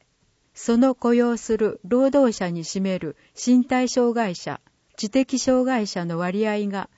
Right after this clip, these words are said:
一定率以上になるよう義務付けられた割合。民間企業、国、地方公共団体は、その割合に相当する数以上の障害者を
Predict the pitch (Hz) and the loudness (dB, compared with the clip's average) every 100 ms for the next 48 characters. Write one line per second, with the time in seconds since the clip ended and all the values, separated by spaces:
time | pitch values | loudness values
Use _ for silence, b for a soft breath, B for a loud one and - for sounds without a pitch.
0 | _ - 202 _ - 262 226 180 - 170 | _ -8 -8 _ 0 2 2 0 -6 -2
1 | 233 226 226 185 170 196 208 185 160 147 | -2 0 0 0 -2 -4 -4 -4 -4 -6
2 | - _ _ - 196 214 233 220 254 254 | -10 _ _ -8 -2 2 0 0 -2 0
3 | 247 196 165 156 160 175 170 165 160 _ | -2 -4 -6 -4 -4 -4 -6 -8 -12 _
4 | _ _ _ _ _ _ _ 233 254 247 | _ _ _ _ _ _ _ 2 4 4
5 | 240 247 247 247 226 208 156 - _ _ | 2 0 0 0 0 0 -4 -8 _ _
6 | _ _ _ - 220 220 233 240 _ _ | _ _ _ -2 2 4 4 0 _ _
7 | _ _ _ _ - 208 247 240 202 233 | _ _ _ _ -4 -2 2 0 0 0
8 | 240 269 254 254 254 208 185 165 151 147 | 0 2 2 2 -2 -2 -4 -4 -6 -8
9 | - _ _ _ _ - 226 226 254 254 | -12 _ _ _ _ -8 0 2 2 2
10 | 247 247 233 226 220 214 262 262 - 247 | 0 0 0 -2 -4 0 0 0 0 -2
11 | 233 - 220 208 269 262 208 202 226 208 | -2 -2 -2 -2 -4 -2 0 -2 -2 -2
12 | 175 160 165 - - 233 233 226 196 - | -4 -6 -8 -10 -4 0 0 -2 -6 -8
13 | 143 143 277 | -10 -8 -10